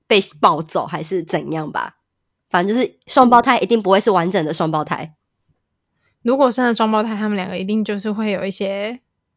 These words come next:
Speaker 2: 失-，骨肉失散的情节。
Speaker 1: 对，一定是，就，而且还一定那个双胞胎一定是后面才会发-，出现，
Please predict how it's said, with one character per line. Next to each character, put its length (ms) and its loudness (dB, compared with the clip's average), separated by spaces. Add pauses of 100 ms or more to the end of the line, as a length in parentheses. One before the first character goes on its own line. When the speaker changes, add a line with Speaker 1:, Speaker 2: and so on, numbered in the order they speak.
(1400)
Speaker 2:
失-， 360 -12
骨 180 0
肉 180 4
失 240 -6
散 180 2
的 100 -6
情 280 -10
节。 220 -8 (120)
Speaker 1:
对， 240 0
一 100 -2
定 140 4
是， 280 0
就， 220 -12
而 80 2
且 280 6
还 180 4
一 80 0
定 180 2
那 80 0
个 80 6
双 160 4
胞 140 8
胎 140 4
一 20 2
定 120 0
是 60 0
后 200 8
面 160 6
才 100 0
会 120 2
发-， 200 -4
出 240 2
现， 320 -2